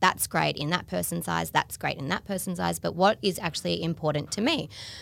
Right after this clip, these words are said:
So my little great goes like this. G is for gratitude. R is for routine. I am a creature of habit.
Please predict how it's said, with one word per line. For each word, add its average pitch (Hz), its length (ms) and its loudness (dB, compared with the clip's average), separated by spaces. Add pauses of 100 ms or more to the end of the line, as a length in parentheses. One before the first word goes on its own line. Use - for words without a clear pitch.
(100)
So 208 380 8
my 214 240 8
little 302 200 6
great 156 580 4
goes 156 220 0
like - 240 0
this. - 340 -6 (200)
G 208 440 6 (140)
is 339 160 -2
for 403 100 2
gratitude. 185 720 2 (680)
R 160 440 8 (220)
is 220 140 0
for 247 140 0
routine. 165 500 0
I 160 220 6
am 190 300 4
a 190 80 4
creature 160 460 2
of 160 80 2
habit. 135 340 -2